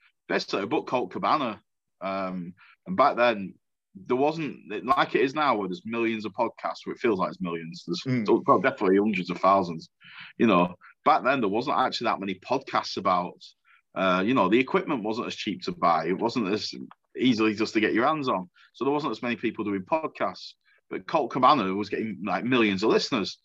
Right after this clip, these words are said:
Speaker 1: So we booked Colt Cabana. He plugged our show on his podcast. And that's what actually generated our boom for us at the start, like, all the ticket sales. We had a lot of casual fans,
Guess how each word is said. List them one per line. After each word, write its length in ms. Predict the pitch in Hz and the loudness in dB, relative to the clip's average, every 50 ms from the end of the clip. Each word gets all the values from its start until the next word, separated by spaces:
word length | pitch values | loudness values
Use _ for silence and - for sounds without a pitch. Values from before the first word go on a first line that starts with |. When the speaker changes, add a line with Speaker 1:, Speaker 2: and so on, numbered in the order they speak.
| _ _ _ _ | _ _ _ _
Speaker 1:
So 120 | - - 127 | 0 2 2
we 60 | 143 | 4
booked 240 | 170 - 208 - - | 6 4 2 2 2
Colt 240 | - 147 135 139 - | 2 2 2 2 -2
Cabana. 460 | - 131 127 117 110 92 92 98 104 | 0 2 4 4 4 2 0 -2 -4
He 200 | 104 147 151 175 | -2 0 0 0
plugged 280 | 180 - 156 143 131 | 0 -2 -2 2 4
our 100 | 127 135 | 4 4
show 220 | 131 - - 117 110 | 4 2 -2 -4 -2
on 60 | 107 | -4
his 120 | 107 98 | -4 -6
podcast. 680 | - - 139 156 151 - - 85 85 - - - - - _ _ _ _ _ | -4 -2 -2 -2 -2 -4 -4 -4 -4 -4 -6 -14 -20 -20 _ _ _ _ _
And 120 | 104 117 147 | 0 2 4
that's 220 | 180 214 196 - | 2 2 2 2
what 140 | 160 143 143 | 4 4 4
actually 220 | 131 - - 135 | 4 0 -4 -2
generated 540 | 120 139 135 151 147 135 120 113 110 98 104 | 0 0 0 2 2 2 2 2 2 0 2
our 220 | 107 107 107 107 | 2 2 2 2
boom 480 | - 98 90 95 123 127 151 160 143 127 | 0 -4 -6 -2 0 2 2 2 0 -4
for 340 | - - 123 131 131 120 107 | -4 -2 0 2 2 2 2
us 140 | 104 101 110 | 0 -2 -4
at 80 | 82 | -8
the 60 | 90 | -10
start, 420 | 87 - - 107 95 92 87 90 - - | -8 0 4 4 6 6 4 2 0 0
like, 200 | 95 101 95 - - - _ | 0 0 0 -2 -6 -10 _
all 220 | - 110 120 123 113 | -4 -2 -2 0 0
the 80 | 110 | -2
ticket 320 | 98 - 110 - - - - | -4 -4 -6 -6 -6 -10 -8
sales. 400 | - - 82 82 90 95 - - - - - - - - - _ | -6 -4 -2 -2 -2 -4 -6 -12 -18 -20 -20 -20 -20 -20 -6 _
We 80 | - 117 | 2 4
had 40 | 117 | 6
a 40 | 123 | 6
lot 100 | 104 92 | 6 4
of 60 | - | 4
casual 420 | - 120 117 120 120 107 98 98 | 2 0 2 2 2 2 2 4
fans, 500 | - 131 127 151 160 147 120 - - - | 4 6 6 6 4 2 -2 -6 -10 -14